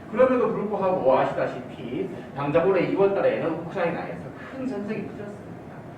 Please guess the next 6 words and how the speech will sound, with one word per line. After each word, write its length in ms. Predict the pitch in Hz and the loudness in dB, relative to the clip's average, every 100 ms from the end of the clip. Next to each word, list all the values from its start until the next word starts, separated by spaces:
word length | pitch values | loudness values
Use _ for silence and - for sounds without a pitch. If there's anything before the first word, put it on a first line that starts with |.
| - - - | -16 -16 -6
단지 260 | 151 170 - | -2 0 2
양상은 400 | - - 262 247 | 2 2 -4 -4
바뀌었을 500 | - - 202 202 165 | -4 -2 -2 -2 -6
뿐 380 | 208 240 294 294 - - | -6 -4 -2 -4 -8 -10
전쟁의 640 | 147 170 214 269 240 - | -2 2 2 2 2 -2
양상, 420 | - 107 - - | -8 -10 -10 -12